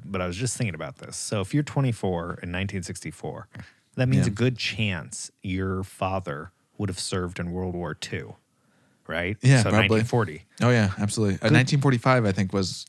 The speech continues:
Speaker 1: The end.
Speaker 2: World War, okay, that was the end. Yeah.
Speaker 1: Yes. Um, yeah, nineteen forty-two-ish was, eh,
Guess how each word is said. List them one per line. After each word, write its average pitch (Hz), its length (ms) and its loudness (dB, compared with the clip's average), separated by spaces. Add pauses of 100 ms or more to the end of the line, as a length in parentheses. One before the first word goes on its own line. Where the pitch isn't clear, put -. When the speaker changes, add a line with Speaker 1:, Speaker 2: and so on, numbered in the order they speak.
Speaker 1:
The 95 120 -2
end. 85 100 -2
Speaker 2:
World 98 180 2
War, 95 120 0 (160)
okay, 92 240 0
that 87 100 0
was 85 100 0
the 87 80 -4
end. 95 120 -4
Yeah. 101 60 -4
Speaker 1:
Yes. - 300 -4 (560)
Um, 85 580 0 (760)
yeah, 98 400 -2
nineteen 101 260 -4
forty-two-ish 87 1200 -6
was, - 260 -10
eh, 123 100 -2